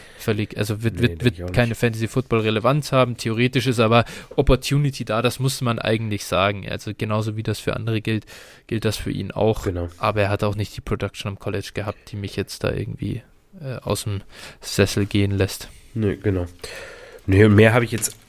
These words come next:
Speaker 2: aktuell gerade nicht. Äh, wenn,
Speaker 1: Das
Speaker 2: wenn mir
Speaker 1: passt.
Speaker 2: noch welche auffallen, dann, äh, in der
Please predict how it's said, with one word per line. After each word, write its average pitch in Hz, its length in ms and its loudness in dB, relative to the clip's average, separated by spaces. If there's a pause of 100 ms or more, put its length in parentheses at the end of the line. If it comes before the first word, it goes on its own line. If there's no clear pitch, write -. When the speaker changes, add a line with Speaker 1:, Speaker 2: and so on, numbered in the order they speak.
(120)
Speaker 2:
aktuell - 800 4
gerade 101 380 6
nicht. 113 460 4 (680)
Äh, 101 400 8
wenn, 104 260 6
Speaker 1:
Das 87 140 -2
Speaker 2:
wenn 107 180 8
mir 107 80 6
Speaker 1:
passt. 101 120 4
Speaker 2:
noch - 40 -2
welche 101 240 4
auffallen, 95 480 2 (320)
dann, 92 380 0
äh, 87 200 0 (440)
in 90 320 -4
der 87 340 -2